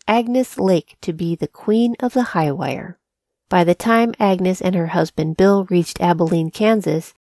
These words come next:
they had been running their own circus for about six years with much success.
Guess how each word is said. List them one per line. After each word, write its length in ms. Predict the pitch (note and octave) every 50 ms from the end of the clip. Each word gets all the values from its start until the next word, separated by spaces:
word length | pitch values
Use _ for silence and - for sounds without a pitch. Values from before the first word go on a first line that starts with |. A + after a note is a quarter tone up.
| _ _
they 140 | - A3+ A#3
had 180 | A#3+ C4+ B3+ -
been 200 | C4 B3+ A#3+ A3
running 280 | G3+ F#3 F#3+ F#3+ F#3+
their 180 | F#3+ F#3+ F#3 - -
own 240 | G#3+ A#3 B3+ C4 B3
circus 480 | - - F#3 E3 - - E3 E3+ -
for 160 | - - F3 E3
about 340 | D#3+ - D#3+ D#3 - - - _
six 480 | - - - - C4+ - - - -
years 360 | G#3+ F3 D#3 D3+ D3+ D#3 -
with 200 | - E3+ E3+ -
much 260 | F3 D#3 D3+ - - -
success. 680 | - - E3 - - - E3 F3+ - D3 - - -